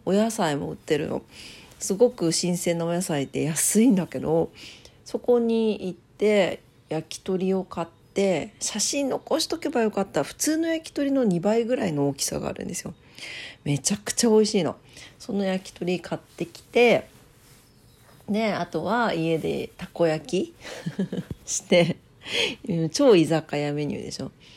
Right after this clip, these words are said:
そうそう。で、ビールを買ってきて、ゆっくり飲みながら、Netflixを見てましたら、まあ、気づいたらもう寝てました。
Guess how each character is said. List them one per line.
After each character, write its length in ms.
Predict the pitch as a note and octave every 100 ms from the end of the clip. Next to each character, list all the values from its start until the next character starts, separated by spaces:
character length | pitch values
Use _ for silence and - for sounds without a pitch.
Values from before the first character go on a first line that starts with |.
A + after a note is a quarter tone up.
| - - - -
そ 220 | - E3
う 60 | D3+
そ 360 | - - - -
う。 40 |
で、 320 | G#3 G3 E3+ D#3
ビ 160 | E3+ D#3+
ー 40 |
ル 100 | D3
を 60 | -
買 160 | -
っ 40 | -
て 200 | - E3
き 140 | -
て、 420 | - C#4+ B3 - - - - - - -
ゆ 100 | G3
っ 20 | F#3
く 200 | - G3
り 100 | E3+
飲 180 | E3+
み 100 | F3
な 160 | F3+ F3+
が 140 | D#3+
ら、 400 | F3 A3 G#3 E3+ - - - - - - E3
Netflix 760 | D#3 F3 E3+ F3+ - - D3+
を 40 |
見 140 | C#3+ D3+
て 100 | D3
ま 160 | C3
し 100 | D3+
た 160 | - -
ら、 300 | D#3 D#3 - _ _ - - - - - - - - - - - - _ - - - _ _ _ _ _ -
ま 160 | G#3+
あ、 40 | A#3
気 160 | -
づ 140 | D#3+ G#3+
い 60 |
た 140 | G#3+ F3
ら 100 | D3
も 180 | D3 D3
う 20 |
寝 120 | D3+
て 120 | E3
ま 160 | D#3+ F#3
し 100 | -
た。 140 | -